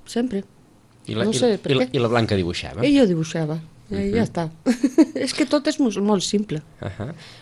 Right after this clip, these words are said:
Speaker 2: Et dibuixaves amb alçada? Et fixaves molt amb el, amb els models? Com, com
Speaker 1: Primer
Speaker 2: s'ha des-, com es va desenvolupar aquesta?
Speaker 1: No, mm, no, jo sempre he dibuixat mirant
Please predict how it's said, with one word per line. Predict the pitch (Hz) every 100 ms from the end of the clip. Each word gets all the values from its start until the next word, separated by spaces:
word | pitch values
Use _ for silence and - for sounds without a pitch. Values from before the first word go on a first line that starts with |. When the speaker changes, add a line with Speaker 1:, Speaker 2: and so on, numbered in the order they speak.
| - 113
Speaker 2:
Et |
dibuixaves | 127 131 151 135
amb | 120
alçada? | 107 98 - 143 165 101 98 - 107
Et | -
fixaves | 104 - 127 120
molt | 113 117
amb | 107 104
el, | 101 98 95
amb | 98 101
els | 98 98
models? | 98 120 185 165
Com, | - 139 123 113 104 98 95 101 - - -
com | 156 156
Speaker 1:
Primer | 226 240 330
Speaker 2:
s'ha | 349
des-, | -
com | 185
es | 160
va | 139
desenvolupar | 120 113 98 92 -
aquesta? | 65 139 - -
Speaker 1:
No, | 139 147 - -
mm, | 175 156 156 160 160 156 151 147 147 151
no, | 165 233 -
jo | 170
sempre | 160 175 185 196
he |
dibuixat | 208 202 190 - 233
mirant | 240 185 180 220 233